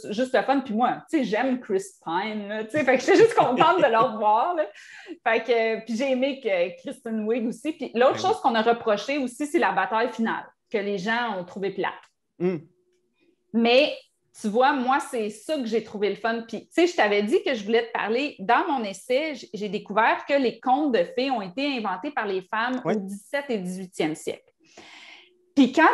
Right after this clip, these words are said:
Speaker 1: tu lis Cendrillon, écrit par Marie-Catherine Daunois, qu'elle s'appelait, elle, ça a été la première à écrire le conte de Cendrillon.
Speaker 2: Mhm.
Speaker 1: C'est un mélange de Cendrillon.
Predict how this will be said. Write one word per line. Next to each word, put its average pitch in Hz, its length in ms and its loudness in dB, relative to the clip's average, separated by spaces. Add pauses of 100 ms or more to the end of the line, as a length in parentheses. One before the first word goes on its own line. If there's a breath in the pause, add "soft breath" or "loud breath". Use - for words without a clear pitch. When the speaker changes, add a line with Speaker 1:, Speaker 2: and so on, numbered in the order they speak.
(120)
Speaker 1:
tu 320 80 8
lis 277 180 8
Cendrillon, 247 880 4
écrit 247 340 0
par 220 300 0
Marie-Catherine 247 800 -2
Daunois, 220 480 0
qu'elle 214 100 -8
s'appelait, 214 360 -6
elle, 262 200 0
ça 226 120 -6
a - 20 0
été 214 160 -4
la 214 120 0
première 285 500 -2
à 214 100 -4
écrire 247 320 -2
le 208 120 0
conte 226 320 -6
de 190 100 -6
Cendrillon. 190 640 -8
Speaker 2:
Mhm. 151 260 -8 (560)
Speaker 1:
C'est 247 320 2
un 233 100 6
mélange 262 540 6
de 196 140 2
Cendrillon. 240 560 -2